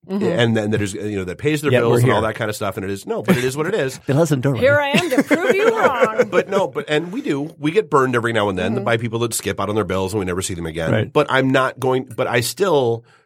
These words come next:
Speaker 2: treat every new show that comes in like they're an adult because I'm not gonna rule
Speaker 3: Yeah,
Speaker 2: by
Speaker 3: you're pretty good
Speaker 2: exception.
Speaker 3: about that. You're pretty good about
Speaker 2: You
Speaker 3: that.
Speaker 2: know, it's, it is what it is. And, and so,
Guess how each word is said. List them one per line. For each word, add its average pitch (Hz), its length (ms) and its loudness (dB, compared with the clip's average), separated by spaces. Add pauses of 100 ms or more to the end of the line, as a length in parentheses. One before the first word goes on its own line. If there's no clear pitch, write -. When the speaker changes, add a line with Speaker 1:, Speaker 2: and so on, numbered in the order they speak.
(140)
Speaker 2:
treat 135 380 0
every 113 260 0
new 107 180 2
show 87 340 -4
that 98 160 -12
comes 101 260 -2
in 85 300 -6 (180)
like 101 240 0
they're 113 100 0
an 123 80 -2
adult 101 340 -2
because 117 220 -6
I'm 120 100 -4
not 120 140 -4
gonna 131 140 -4
rule 113 280 -4
Speaker 3:
Yeah, 160 120 4
Speaker 2:
by 147 60 4
Speaker 3:
you're 147 80 2
pretty 135 160 4
good - 40 2
Speaker 2:
exception. 101 140 2 (120)
Speaker 3:
about 110 100 -4
that. 143 40 -12
You're 135 80 -8
pretty 117 140 -2
good 95 80 -6
about 95 120 -8
Speaker 2:
You 170 60 2
Speaker 3:
that. 151 60 6
Speaker 2:
know, 143 60 4
it's, 135 200 0
it 120 160 -2
is 117 160 -2
what 123 140 -2
it 180 80 -2
is. - 280 -8 (120)
And, 123 360 0
and 123 240 -2
so, 120 500 0